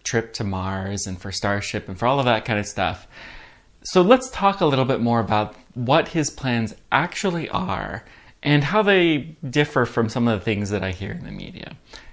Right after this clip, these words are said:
Let's get down to it. So Starship, as we speak right now, is slowly being assembled for a possible orbital launch no earlier than May,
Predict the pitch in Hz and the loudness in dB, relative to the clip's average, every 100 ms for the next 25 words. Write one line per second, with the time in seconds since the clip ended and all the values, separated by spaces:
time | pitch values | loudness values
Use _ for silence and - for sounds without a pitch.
0 | - _ - _ - 110 117 - 120 104 | -20 _ -20 _ -4 -2 -2 -4 -6 -8
1 | 104 - - - - - - _ - - | -8 -8 -10 -10 -12 -14 -20 _ -20 -20
2 | - - _ - - - - - - 165 | -20 -20 _ -20 -20 -20 -20 -14 2 2
3 | 156 220 254 - 202 196 - 127 147 139 | 8 10 10 8 6 4 0 2 2 0
4 | - 139 - - 107 - 104 113 98 101 | -2 -4 -4 -4 -4 -2 -2 -2 -2 -2
5 | 95 107 113 113 104 - - - 151 160 | -2 0 2 2 0 -4 -6 4 8 8
6 | 160 160 139 139 139 - 117 110 110 110 | 8 4 4 2 2 2 2 4 4 2
7 | - 120 107 101 - 143 127 123 127 120 | 0 2 2 0 -2 2 2 2 -2 0
8 | 110 107 104 104 104 104 98 113 143 135 | 0 2 0 0 0 -2 0 2 4 4
9 | 127 123 120 117 101 90 101 107 104 104 | 4 4 4 4 2 0 -4 -2 0 -2
10 | 98 95 - - 101 101 107 135 175 | -2 -6 -8 -4 -2 -2 -2 -4 -6